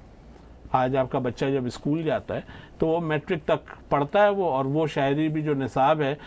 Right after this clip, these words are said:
उसको पढ़वा के आप लोगों को शायरी से दूर ही कर सकते हैं, करीब तो नहीं ला सकते। मतलब क्यों आप फराज और जॉन एलिया और मुनीर नियाजी का कलाम क्यों निसाब में नहीं पढ़ाते आप, जिससे लोग रिलेट कर सकें इस ज़माने के जो बच्चे बच्चियाँ और उनका जी चाहे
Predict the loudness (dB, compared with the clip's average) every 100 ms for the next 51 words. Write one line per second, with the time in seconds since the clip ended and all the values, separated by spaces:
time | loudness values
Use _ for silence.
0 | -16 -6 -4 -2 -2 -2 0 2 4 2
1 | 2 2 2 0 -8 -20 -8 0 2 2
2 | 2 0 0 0 0 -2 0 0 -2 -6
3 | -6 -6 -6 -6 -6 -4 -4 -4 -4 -4
4 | -2 -4 -6 -10 -6 -4 -4 -4 -4 0
5 | 4 2 0 -16 -18 -18 0 2 6 6
6 | 6 2 2 2 2 0 4 4 4 2
7 | 0 0 0 0 0 0 -2 0 2 0
8 | 0 -2 -2 -2 -2 -2 -4 -4 -4 -6
9 | -8 -10 -6 -6 -2 0 0 -4 -20 -20
10 | -20 -20 -8 -2 0 4 4 2 0 2
11 | 4 4 2 2 0 0 -4 -2 -4 -4
12 | -4 -2 -2 0 -2 -2 -2 -2 -4 -4
13 | -4 -4 -6 -6 -2 -4 -2 -2 -2 -2
14 | -2 -4